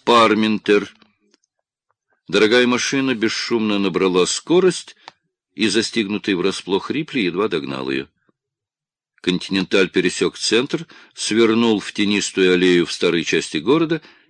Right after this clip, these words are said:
и подъехал к стоящему в глубине большому зданию.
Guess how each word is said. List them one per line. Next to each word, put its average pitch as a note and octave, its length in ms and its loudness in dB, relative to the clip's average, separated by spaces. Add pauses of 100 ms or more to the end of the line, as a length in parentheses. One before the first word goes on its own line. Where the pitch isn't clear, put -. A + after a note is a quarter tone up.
(200)
и G2+ 100 0
подъехал F#2+ 680 -2
к - 100 -16
стоящему C#2+ 920 -2
в C2 100 -18
глубине D#2+ 460 -4
большому G2+ 480 -8
зданию. B1+ 500 -10